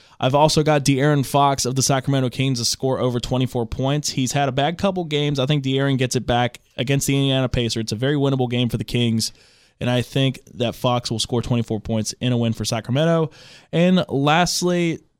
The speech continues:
Jordan, I told you this this morning. You're not gonna be happy with Parker's picks this morning because I have the Bucks beating the Knicks tonight in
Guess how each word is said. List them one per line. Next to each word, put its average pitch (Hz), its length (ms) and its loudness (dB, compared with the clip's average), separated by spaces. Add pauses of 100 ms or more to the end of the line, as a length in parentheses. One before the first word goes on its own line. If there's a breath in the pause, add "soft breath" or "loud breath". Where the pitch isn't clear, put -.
(120)
Jordan, 143 260 0
I 143 40 2
told 151 260 2
you 143 80 2
this 135 140 0
this 123 180 -4
morning. 117 460 2
You're 113 100 0
not 123 240 0
gonna 127 120 -4
be 120 120 -2
happy 120 240 -4
with 113 160 -8
Parker's 110 300 -4
picks 107 260 -8
this 101 160 -8
morning 104 260 -2
because 104 280 -8
I 117 200 -6
have 117 240 -4
the 120 60 -2
Bucks 110 340 -4
beating 113 320 -6
the 98 80 -6
Knicks 87 220 -8
tonight 80 340 -10 (580)
in 101 440 -2